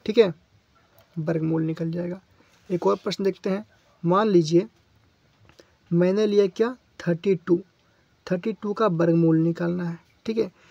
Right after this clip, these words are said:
इसके ठीक पहले और बाद देखने हैं पूर्ण रूप से वर्गमूल। एक होता है कितना आपका, थर्टी सिक्स,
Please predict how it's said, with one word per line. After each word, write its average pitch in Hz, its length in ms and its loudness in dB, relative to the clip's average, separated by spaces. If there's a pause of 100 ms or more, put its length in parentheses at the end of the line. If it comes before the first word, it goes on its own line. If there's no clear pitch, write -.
(160)
इसके 233 320 -4 (140)
ठीक 226 220 -6 (200)
पहले 190 280 2
और 202 180 2
बाद 165 280 -2
देखने 170 340 -4
हैं 175 140 -6 (500)
पूर्ण 214 200 2
रूप 175 140 2
से - 160 -2
वर्गमूल। 165 460 -2 (340)
एक 196 220 2
होता 196 240 -2
है 202 80 0
कितना 208 280 -6
आपका, 233 260 -6 (160)
थर्टी 170 360 -4
सिक्स, - 440 -8